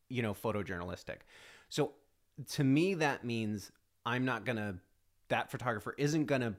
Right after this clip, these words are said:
pose or try to make anything happen. They're literally just gonna be like a fly on the wall, which can be all well and good if that's what you're into. But I really feel like people, um, people like a little bit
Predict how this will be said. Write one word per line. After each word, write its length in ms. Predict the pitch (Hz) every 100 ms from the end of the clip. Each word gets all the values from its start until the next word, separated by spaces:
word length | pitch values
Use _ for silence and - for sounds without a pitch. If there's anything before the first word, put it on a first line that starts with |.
| -
pose 600 | - 135 151 151 147 - - -
or 400 | 110 95 92 90 _ _ _
try 220 | - 139
to 80 | 135
make 200 | 120 113
anything 280 | 113 104 101
happen. 300 | 98 92 98
They're 140 | 90
literally 440 | 95 117 120 110 104
just 260 | 98 -
gonna 160 | 104 90
be 100 | 95
like 160 | 90
a 40 | 87
fly 280 | - 98 87
on 100 | 55
the 60 |
wall, 320 | 58 - - - - - - - -
which 340 | 202 202 - -
can 140 | - 147
be 100 | 131
all 200 | 120 131
well 180 | 123 131
and 120 | 139
good 200 | 104 117
if 120 | 107
that's 260 | - 95 -
what 100 | 101
you're 140 | 92
into. 560 | - 143 127 101 92 95 - - _ -
But 260 | 131 123 - _
I 120 | 120
really 300 | 147 165 151
feel 220 | 131 127 113
like 220 | 101 -
people, 600 | 120 - 107 98 90 82 _ _ _ _
um, 500 | 120 107 90 80 50 - _ _
people 260 | - 165 160
like 400 | 123 120 - - _ _ -
a 60 | 120
little 380 | 123 156 180 160
bit 300 | 139 131